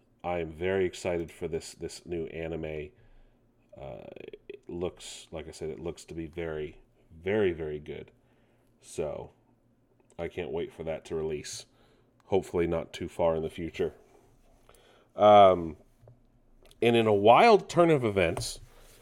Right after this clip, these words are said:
multiple Destiny creators, uh, on YouTube, including Bungie themselves,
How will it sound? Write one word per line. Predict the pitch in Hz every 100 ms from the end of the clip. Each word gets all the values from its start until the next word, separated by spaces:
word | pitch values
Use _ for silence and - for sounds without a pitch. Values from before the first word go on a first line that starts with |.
| - _ _ _ _ 101
multiple | 98 101 214 - - 208
Destiny | 160 123 147 - - 175
creators, | 170 165 147 143 143 151 180 - - _ _ _ - 110
uh, | 107 104
on | 117 110
YouTube, | 120 - 120 117 - - - -
including | 143 - 165 269 302 175
Bungie | 123 151 143 143
themselves, | 110 98 - 127 80 87 -